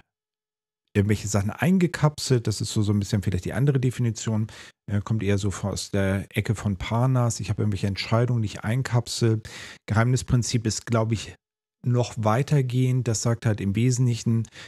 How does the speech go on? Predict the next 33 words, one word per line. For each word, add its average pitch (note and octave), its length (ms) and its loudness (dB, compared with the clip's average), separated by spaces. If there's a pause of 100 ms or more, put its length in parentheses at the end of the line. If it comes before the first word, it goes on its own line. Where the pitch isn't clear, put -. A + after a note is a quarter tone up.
(180)
ich G2 140 -6
möchte A2+ 580 2
möglichst A2+ 680 2
wenig B2 440 2
Information A2 1040 2 (360)
von A#2 300 2
dem A2 220 4
Modul G2+ 580 2
nach G2 200 -2
draußen E3 520 2
geben. C3+ 400 4 (140)
Also A2+ 680 4 (340)
ich F#2 60 -6
möchte G#2+ 240 -2
zum G#2+ 160 -2
Beispiel G2 240 -2
die F#2 80 -2
Implementierung F#2+ 640 2
verstecken A#2 600 0 (440)
und G2+ 80 0
ich - 60 0
habe G#2+ 160 2
nur G#2+ 80 4
eine F#2 140 2
Schnittstelle. - 600 -2
Mein F#2+ 220 -2
klassisches G#2 520 0
Beispiel G2 380 0
ist F2+ 140 -4
immer F2+ 340 -2 (160)
eine, E2+ 560 -2 (400)
ein F2 200 -2
Konto. D#3+ 580 4